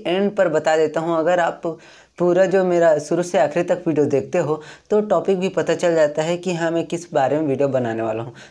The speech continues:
तो पिछले वीडियो में, मतलब, कल नहीं, परसों वाले वीडियो में मैं बता दिया था कि कैसे आप कैमरा फेस करें। अगर आप बिगिनर हैं, शुरुआती YouTube ज्वाइन कर रहे हैं, तो फे-, फेस कैसे करें कैमरा।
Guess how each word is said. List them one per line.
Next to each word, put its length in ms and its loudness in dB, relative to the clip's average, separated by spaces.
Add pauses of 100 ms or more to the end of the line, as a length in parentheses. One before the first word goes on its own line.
तो 80 0
पिछले 400 -2
वीडियो 340 0
में, 220 0
मतलब, 400 -2 (380)
कल 140 2
नहीं, 300 0 (140)
परसों 300 0
वाले 200 0
वीडियो 300 -2
में 100 2
मैं 200 -2
बता 300 0
दिया 180 0
था 160 -4
कि 180 -4
कैसे 500 -2 (340)
आप 240 0
कैमरा 360 2
फेस 280 -2
करें। 240 0
अगर 280 2
आप 100 2
बिगिनर 540 0
हैं, 440 -4
शुरुआती 760 -2
YouTube 280 -2
ज्वाइन 280 0
कर 160 0
रहे 140 -4
हैं, 220 -4
तो 140 -2
फे-, 260 -14
फेस 300 -2
कैसे 260 -2
करें 260 -6
कैमरा। 320 -4